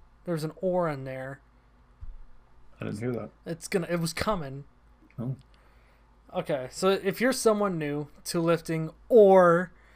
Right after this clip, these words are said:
Speaker 1: just trying to get fit, just trying to feel a little better, look a little better, whatever it may be, we're gonna give you some advice. And my number one advice is don't stop trying.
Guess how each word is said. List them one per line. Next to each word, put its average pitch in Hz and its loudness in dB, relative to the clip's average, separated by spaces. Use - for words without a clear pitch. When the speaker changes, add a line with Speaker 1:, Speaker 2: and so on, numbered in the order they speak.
Speaker 1:
just 175 -4
trying 175 2
to 175 -2
get 175 0
fit, 139 -6
just - -8
trying 165 0
to 160 0
feel 170 2
a - 2
little 165 2
better, 156 0
look 156 -2
a 160 -6
little 151 -4
better, 147 -2
whatever 190 4
it 160 -8
may 160 -2
be, 139 -8
we're 185 -8
gonna 180 -6
give 165 -8
you 160 -6
some 156 -8
advice. 143 -10
And 165 -2
my 180 2
number 190 0
one 185 -4
advice 143 -8
is 143 -6
don't 143 -4
stop 131 -6
trying. 127 -10